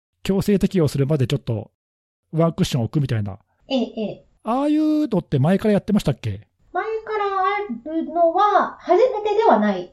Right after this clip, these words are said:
Speaker 2: ですね。
Speaker 1: うんうん。
Speaker 2: 何回かあります。あの、規定値を変え、最初機能を入れて規定値を変えるっていうのは、さほど珍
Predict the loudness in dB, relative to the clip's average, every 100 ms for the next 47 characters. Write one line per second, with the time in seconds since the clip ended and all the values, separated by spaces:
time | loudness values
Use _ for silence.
0 | _ -18 -16 -8 -6 -6 -6 -6 -8 -8
1 | -10 -2 0 0 0 2 2 0 -6 -14
2 | _ _ _ _ -4 -2 -2 -4 -10 -10
3 | -6 -8 -6 -6 -4 -4 -6 -8 -8 -10
4 | -8 -6 -8 -8 -2 2 0 0 -6 -6
5 | -6 -14 _ _ _ -14 -14 -8 -8 -2
6 | -2 -2 -2 -4 -2 -6 -10 -10 -12 -10
7 | -8 -8 -8 -10 -6 -6 -6 -10 -6 -6
8 | -6 -10 -14 _ -12 -8 0 0 0 -6
9 | _ _ _ _ _ _ _ _ -4 -4
10 | -4 -6 -4 -4 -4